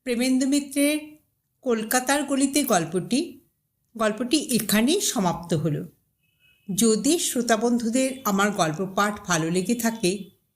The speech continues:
তাহলে অবশ্যই একটা লাইক দেবেন এবং পাশের মানুষের সঙ্গে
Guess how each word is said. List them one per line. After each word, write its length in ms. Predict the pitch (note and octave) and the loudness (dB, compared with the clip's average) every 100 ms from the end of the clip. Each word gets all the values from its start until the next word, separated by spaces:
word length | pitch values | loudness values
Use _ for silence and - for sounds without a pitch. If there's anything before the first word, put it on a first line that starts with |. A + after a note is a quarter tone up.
| _ _ | _ _
তাহলে 300 | G3 E3 F#3+ G3 | -6 -4 -4 -4
অবশ্যই 580 | G3+ E3 E3 D3+ - E4 | -2 2 2 2 2 2
একটা 200 | G4+ G#4 | 2 0
লাইক 360 | G3+ D#3 D3+ - | 2 2 0 -4
দেবেন 340 | D3+ D3+ E3 - - _ _ _ _ _ | -6 -4 -6 -8 -16 _ _ _ _ _
এবং 340 | A3+ G3+ G3+ G3+ | -2 0 0 0
পাশের 500 | E3+ D#3+ - A#3+ A#3 | -2 0 2 2 2
মানুষের 500 | G#3 E3+ F3 - C#4 | 2 2 2 0 2
সঙ্গে 800 | C#4 E4 C#4+ A#3 G#3+ - - | 2 2 4 4 2 -2 -12